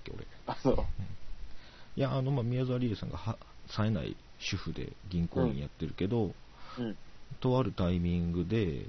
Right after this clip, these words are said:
Speaker 1: えーと、若い男子に手を出すわけですよ。
Speaker 2: うんうん。
Speaker 1: で、そっから
Speaker 2: うん。
Speaker 1: お金のこともちょっと崩れていき、
Speaker 2: うん。
Speaker 1: 銀行のお金に手をつけてしまうっ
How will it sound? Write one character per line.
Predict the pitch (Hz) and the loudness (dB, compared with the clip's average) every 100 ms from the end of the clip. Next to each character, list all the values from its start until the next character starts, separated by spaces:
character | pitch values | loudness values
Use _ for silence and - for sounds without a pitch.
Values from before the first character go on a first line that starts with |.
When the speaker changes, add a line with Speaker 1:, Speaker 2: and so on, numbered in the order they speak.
| - | -4
Speaker 1:
え | 78 71 71 | -4 -4 -4
ー | |
と、 | 71 | -2
若 | 80 98 131 | 0 2 2
い | 98 | 2
男 | 85 82 | 0 0
子 | - | -4
に | 62 | -4
手 | - | -4
を | 71 | -4
出 | - | -4
す | - | -8
わ | - | -10
け | - | -8
で | |
す | - | -10
よ。 | - - - - - - - - - - - | -10 -10 -2 -2 -2 -8 -12 -14 -16 -16 0
Speaker 2:
う | |
ん | 139 113 | 2 4
う | |
ん。 | 101 95 82 - - - - - - - - - - | 4 2 -6 -10 -14 -12 -14 -14 -16 -14 -16 -16 -2
Speaker 1:
で、 | 135 139 - - | 2 2 0 -12
そ | - 117 | -2 0
っ | 87 | 2
か | 123 | 2
ら | 107 | 2
Speaker 2:
う | |
ん。 | 104 - - - - - | -2 -6 -18 -16 -16 -4
Speaker 1:
お | 95 | -2
金 | 95 90 85 82 69 - - | 2 4 4 2 -2 -12 -2
の | 87 | -2
こ | 85 | -2
と | - | -4
も | 65 58 - - | -4 -4 -8 -14
ち | - | -12
ょ | |
っ | - | -10
と | |
崩 | - - 82 | -6 -4 -4
れ | 73 | -4
て | - | -4
い | 57 - | -8 -6
き、 | 64 - 107 - - - | -6 -6 -10 -16 -14 -4
Speaker 2:
う | 131 | 2
ん。 | 117 98 - - - - - - - | 2 0 -8 -18 -18 -16 -14 -12 -2
Speaker 1:
銀 | 92 87 | 2 2
行 | 85 82 | 2 0
の | 82 - | 0 -2
お | - | -4
金 | - 82 | -2 -2
に | 78 | -2
手 | 85 | -2
を | 82 | -2
つ | - | -2
け | 82 | -4
て | - | -6
し | - | -6
ま | 73 | -4
う | |
っ | 62 | -4